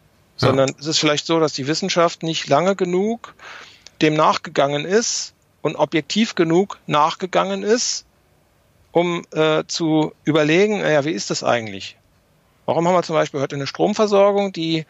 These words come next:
Speaker 2: ausschließlich über hochfrequente Wechselfelder erfolgt? Fünfzig Hertz.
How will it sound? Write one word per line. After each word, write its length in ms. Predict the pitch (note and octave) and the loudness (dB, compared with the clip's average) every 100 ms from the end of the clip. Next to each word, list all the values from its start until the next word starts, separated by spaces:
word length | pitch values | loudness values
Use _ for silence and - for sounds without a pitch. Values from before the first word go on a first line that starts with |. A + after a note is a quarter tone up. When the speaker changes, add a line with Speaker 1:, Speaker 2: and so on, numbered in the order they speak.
| - - - - - - - | -16 -20 -20 -20 -20 -8 0
Speaker 2:
ausschließlich 920 | F3 - G#3 G#3+ G#3+ G#3+ A3+ - - _ _ | 2 2 -2 -2 -2 -2 -2 -4 -8 _ _
über 480 | F3 F3+ E3+ D#3+ - - | 2 4 6 4 0 -2
hochfrequente 680 | F3 F#3+ G3 - F3 E3 | -2 -2 -4 0 2 4
Wechselfelder 560 | E3 - F#3 - B2+ A2+ | 2 2 -2 0 2 2
erfolgt? 540 | A2 - G2 G2 - - _ _ _ _ _ | 0 -4 -4 -6 -14 -20 _ _ _ _ _
Fünfzig 400 | C3+ - - A2+ | -10 -6 -4 2
Hertz. 380 | A2 G2+ - | 2 2 -2